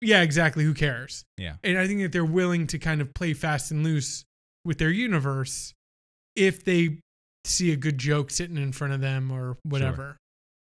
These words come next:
Speaker 2: So we get a little bit of, uh, insight into Donnie and his wife's relationship. So Donnie's the guy who had his arm broke.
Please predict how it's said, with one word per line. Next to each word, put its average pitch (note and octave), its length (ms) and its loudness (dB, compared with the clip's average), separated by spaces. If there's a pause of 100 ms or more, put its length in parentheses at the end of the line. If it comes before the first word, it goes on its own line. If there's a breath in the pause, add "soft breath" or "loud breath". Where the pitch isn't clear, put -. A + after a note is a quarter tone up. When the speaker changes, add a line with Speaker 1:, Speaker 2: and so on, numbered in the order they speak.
(1040 loud breath)
Speaker 2:
So D3+ 140 -4
we D#3 60 -2
get F3+ 120 -2
a D#3+ 80 -2
little F3 180 -2
bit E3 300 -4 (100)
of, A#2 600 -4
uh, G2+ 640 -4 (760)
insight C#3 460 -2
into A#2+ 240 -4
Donnie A2+ 400 -4
and G#2 100 -2
his G#2 160 -4
wife's F#2+ 380 -4
relationship. F2 560 -8
So F#2 100 -10
Donnie's G#2 420 -4
the G#2+ 80 -4
guy G#2 360 -4
who G2+ 120 -2
had G#2 140 -2
his G#2+ 120 -6
arm G#2 240 -4
broke. F#2+ 540 -6